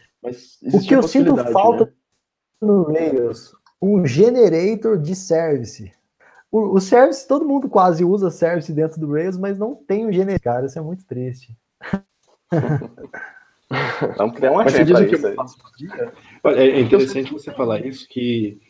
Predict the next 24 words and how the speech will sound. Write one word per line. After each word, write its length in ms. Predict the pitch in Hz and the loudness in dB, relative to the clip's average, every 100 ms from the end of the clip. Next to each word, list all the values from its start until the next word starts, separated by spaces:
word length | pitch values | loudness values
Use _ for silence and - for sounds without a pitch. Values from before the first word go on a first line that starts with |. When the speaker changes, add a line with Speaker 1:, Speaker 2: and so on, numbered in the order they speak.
| _ _ 110 | _ _ -2
Speaker 4:
desde 360 | 113 120 143 | 0 2 -2
que, 560 | 143 143 120 98 87 107 _ _ - | -4 -2 0 -2 -4 -14 _ _ -10
assim, 200 | 107 107 | -8 -6
eu, 280 | 101 110 107 | -6 -8 -2
logo 260 | 110 117 110 | 0 0 0
que 80 | |
eu 60 | 123 | -2
comecei 500 | 113 101 95 113 113 | -2 -4 -4 -2 0
a, 120 | 95 | -2
a, 580 | 95 85 - 95 90 90 | -4 -12 -16 -18 -20 -12
a 40 | 98 | -8
me 100 | 98 | -4
envolver 240 | 92 95 | -4 -6
com 240 | - 92 | -8 -4
Rails, 340 | 95 117 98 95 | -2 -2 -4 -8
isso 340 | 92 - 98 | -12 -8 -8
faz 240 | - 101 - | -8 -12 -12
um 60 | - _ - | -20 _ -2
pouco 240 | 110 - | -2 -2
tempo 320 | - 120 131 120 | -2 -2 -2 -2
diante 340 | 101 101 123 | -2 -2 -2
da, 100 | 104 98 - _ | -4 -6 -10 _
da, 80 | 107 - 98 | -8 -6 -10
de, 160 | 98 | -12